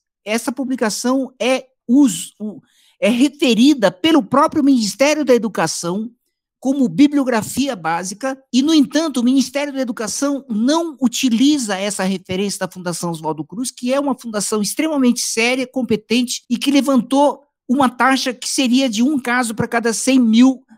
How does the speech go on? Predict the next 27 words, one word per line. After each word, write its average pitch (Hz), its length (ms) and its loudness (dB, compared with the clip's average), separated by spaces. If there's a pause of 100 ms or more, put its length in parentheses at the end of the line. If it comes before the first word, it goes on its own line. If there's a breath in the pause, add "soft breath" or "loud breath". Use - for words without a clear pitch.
(100)
habitantes, 202 800 -2
um 269 140 -2
caso 247 320 -2
novo 226 340 -2
por 247 180 -6
dia. 180 520 -2
Aqui 220 240 -4
em 415 80 -6
São 240 200 0
Paulo, 214 400 2
por 185 200 -4
exemplo, 175 600 -2
o 226 120 -4
exemplo 262 440 -2
é 254 40 0
muito 277 520 -4
simples, 160 760 -4
né? 226 180 -4 (760)
Doze 269 300 2
milhões 240 300 4
de 247 80 0
habitantes 247 760 -4
seriam 269 460 -4
cento - 420 -6
e 320 60 0
vinte 262 320 -4
casos. 151 680 -10